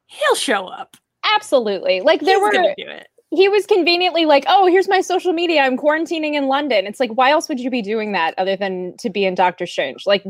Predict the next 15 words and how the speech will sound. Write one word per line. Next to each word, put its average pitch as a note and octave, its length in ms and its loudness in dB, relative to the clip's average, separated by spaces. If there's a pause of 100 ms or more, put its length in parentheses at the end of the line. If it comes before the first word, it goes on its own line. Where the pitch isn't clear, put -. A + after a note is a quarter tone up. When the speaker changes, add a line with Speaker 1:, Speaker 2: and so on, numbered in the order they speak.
Speaker 2:
that, G3+ 320 4 (160)
it B3 100 4
has A#3+ 300 -2
to B3 80 0
happen. F#3+ 420 0
I F#3 100 0
just A3+ 220 -2
don't C#4 180 2
think C#4 160 0
he's C4+ 200 0
gonna A#3 160 0
be F#3+ 240 -4
Ash, G3+ 400 0
even A3 240 -4
though G#3+ 240 2